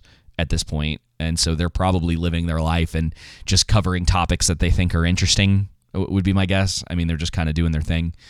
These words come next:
Um, but yeah, I, I don't know. It's like, there's not a lot out there, and it, and it, there is another, there's, like, a larger conversation to this that I,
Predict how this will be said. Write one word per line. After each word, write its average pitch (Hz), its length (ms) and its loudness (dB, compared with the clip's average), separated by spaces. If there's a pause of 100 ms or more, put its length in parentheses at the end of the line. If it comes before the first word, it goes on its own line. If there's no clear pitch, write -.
(440)
Um, 87 500 2 (1120)
but 110 140 0
yeah, 107 160 6
I, 113 200 4
I 131 40 6
don't 139 100 6
know. 127 140 6
It's 107 160 2
like, 92 380 -2 (1600)
there's 117 300 4
not 175 120 8
a 185 40 10
lot 143 120 10
out 107 180 6
there, 101 140 4
and 110 100 6
it, 131 120 4
and 147 120 8
it, 139 180 6
there 151 160 10
is 175 140 8
another, 139 320 6
there's, 139 160 2
like, 170 100 2
a 135 40 4
larger 113 260 2
conversation 98 560 -2
to 98 60 -2
this 101 220 -2
that 95 120 -4
I, 92 160 0